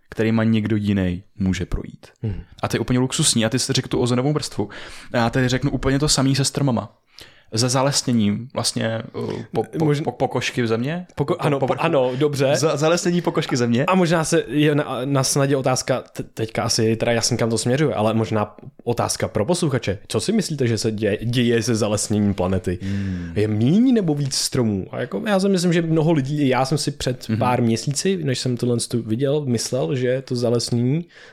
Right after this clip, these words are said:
Speaker 2: to zazelenění planety je menší.
Speaker 1: Já taky.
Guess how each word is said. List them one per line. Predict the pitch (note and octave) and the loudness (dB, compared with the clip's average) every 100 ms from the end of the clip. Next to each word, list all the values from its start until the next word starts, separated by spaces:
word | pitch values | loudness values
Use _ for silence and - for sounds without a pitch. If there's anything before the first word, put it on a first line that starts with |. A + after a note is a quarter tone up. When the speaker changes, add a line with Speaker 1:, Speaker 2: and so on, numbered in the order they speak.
| _ | _
Speaker 2:
to | - | -2
zazelenění | A2 B2 C#3+ E3+ D#3+ D3 C3+ | 0 2 2 2 2 0 0
planety | B2 B2 A#2+ | 0 0 0
je | A2 G#2 | 2 2
menší. | A#2 C3+ - F#2+ | 2 0 -4 -6
Speaker 1:
Já | G2 | -4
taky. | C3+ - | -4 -6